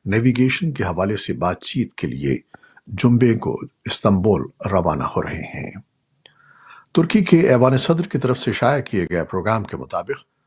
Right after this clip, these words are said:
دونوں رہنما استنبول کے ڈولما باس پیلس میں ملاقات کریں گے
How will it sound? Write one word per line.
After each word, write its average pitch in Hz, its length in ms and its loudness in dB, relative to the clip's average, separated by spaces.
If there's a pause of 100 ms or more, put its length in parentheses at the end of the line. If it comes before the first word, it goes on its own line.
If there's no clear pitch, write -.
(120)
دونوں 139 480 -2
رہنما 92 440 -2 (340)
استنبول 117 600 -2
کے - 160 -10
ڈولما 117 420 0
باس 87 380 0
پیلس 101 420 -4
میں 71 120 -10
ملاقات 78 480 -6
کریں 104 300 -4
گے 101 80 -4